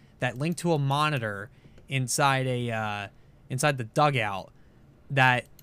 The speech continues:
was trained on the catcher's signals, and then a pitcher, or, I'm sorry, or another player would hit a trash can to signal a pitch," they would probably think you were crazy. They had to talk to multiple people to really confirm that that's somewhat of,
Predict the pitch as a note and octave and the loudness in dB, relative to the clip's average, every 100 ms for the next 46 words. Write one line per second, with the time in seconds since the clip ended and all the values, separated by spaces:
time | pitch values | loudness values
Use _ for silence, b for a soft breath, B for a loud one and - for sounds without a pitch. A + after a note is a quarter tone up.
0 | - - C3+ B2 A2+ A#2 - - D#3+ E3 | -20 -8 -4 -2 -4 -10 -10 -6 -2 -2
1 | E3 E3 - C3+ C3 B2+ B2 A2+ - E3 | -2 -2 -2 -2 0 -2 -4 -4 -2 -2
2 | E3+ D3 - - D#3 B2 G#2+ G2+ A2 C3 | -2 -4 -4 -2 -2 -2 -4 -8 -6 -2
3 | B2+ B2+ A#2 B2+ A#2+ - - - - - | -2 -2 -4 -6 -6 -12 -20 -20 -10 -4
4 | F3+ F3+ E3 C#3 B2 A#2+ C#3 A#2+ B2 A#2+ | -2 0 -2 -2 -2 -2 -4 -2 -2 -2
5 | C3 C#3 C3 F#3 E3 C#3 B2 E3 C#3 - | -2 -2 -2 0 0 0 -2 -2 -4 -2
6 | D#3 C#3+ C3+ - B2+ A#2 A#2+ - D3+ C3+ | 0 0 -2 -4 -4 -4 -6 -6 -4 -2
7 | A#2+ G#2+ - C3 - b b b b A#3+ | -4 -4 -2 -2 -2 b b b b 2
8 | A3+ B3+ F3+ A#3 F#3 F3 C3 - G#3+ D#3 | 4 2 2 0 0 -2 -4 0 0 0
9 | A2+ C#3+ G3 F3+ F3+ E3+ C#3 B2+ E3 F3 | -2 0 -2 -2 -2 -2 0 0 0 0
10 | E3 C#3+ - D3+ C3+ B2 B2 C3+ C3 C3 | -2 -2 -2 -4 -2 -4 -2 -2 -2 -2
11 | A#2+ C3+ C3 A#2+ A2 A#2+ A2+ - - B2 | -4 -4 -2 -4 -4 -6 -4 -4 -2 -2
12 | B2 A#2+ A2+ - | -2 -2 -4 -8